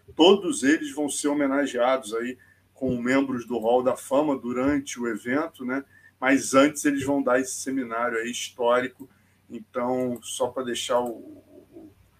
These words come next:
a, a, o recado pra galera, o livro do Carlão já, Renato já mandou aqui pra mim, já tô com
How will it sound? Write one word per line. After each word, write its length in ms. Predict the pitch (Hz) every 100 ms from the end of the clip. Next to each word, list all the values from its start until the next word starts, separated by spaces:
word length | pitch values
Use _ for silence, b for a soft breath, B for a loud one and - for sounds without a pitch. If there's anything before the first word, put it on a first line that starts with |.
| _ _ _ -
a, 60 | 107 - 110 110 107 - 120
a, 40 |
o 60 | 113
recado 440 | 120 117 127 127
pra 120 | 139 131
galera, 440 | 127 117 139 151
o 60 | 135
livro 240 | 139 127
do 160 | 120 -
Carlão 400 | 131 120 127 139
já, 320 | 131 113 - _ _ _ -
Renato 400 | 120 127 131 -
já 100 | 131
mandou 320 | 131 120 127
aqui 220 | 123 -
pra 260 | 139 131 120
mim, 300 | 120 139 151
já 180 | 139 127
tô 220 | -
com 60 | 139